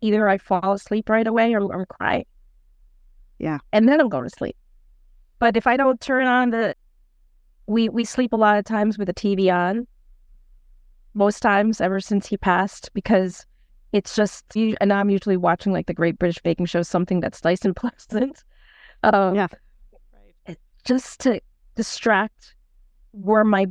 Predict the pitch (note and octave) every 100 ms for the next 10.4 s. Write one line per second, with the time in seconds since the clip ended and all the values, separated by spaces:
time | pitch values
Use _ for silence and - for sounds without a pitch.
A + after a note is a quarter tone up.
0 | - G3+ A3 A3 G3+ F#3+ A3 - - A#3
1 | D#2 G2 - G#3+ G3 F#3+ - - _ -
2 | D#3+ D3 _ _ _ _ _ - G#3+ A#3
3 | A3 G3+ F3+ F3 F3 D#3+ - _ _ _
4 | G3+ G3 G#3 G#3 F#3 F3+ F#3 F#3 G3 -
5 | F#3 G#3 G3+ F#3+ F#3 F#3 F3 F#3 - _
6 | _ - _ - _ _ _ _ _ -
7 | _ - _ _ G#3 G#3 F#3+ F#3 F#3+ F#3
8 | - _ - - _ - D#3+ D#3 - _
9 | _ _ _ _ _ _ C4+ C#4+ D#4 A#3
10 | - B3+ C4+